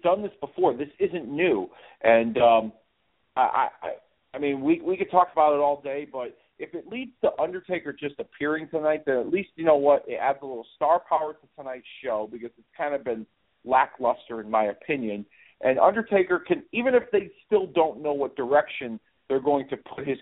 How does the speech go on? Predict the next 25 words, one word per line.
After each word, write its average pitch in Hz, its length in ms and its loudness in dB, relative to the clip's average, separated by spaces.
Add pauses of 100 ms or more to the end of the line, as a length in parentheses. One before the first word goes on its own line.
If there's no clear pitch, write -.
character 135 440 4
in 143 100 0
for 139 100 -2
WrestleMania, 127 680 0 (320)
who 156 160 2
he 147 280 -4 (280)
could - 180 0
potentially 143 580 0
face, 160 240 4 (360)
at 185 160 2
least 226 340 -6 (220)
you 156 140 -8
have 156 180 4
him 135 200 -10
come 175 180 4
out, 156 280 2 (220)
maybe 165 280 -10
do 202 140 -4
a 170 100 -2
run-in 151 400 -4
during, 139 280 -6
like, 127 200 -8
the 120 60 -10
Wyatt 135 500 2
match, 143 320 -4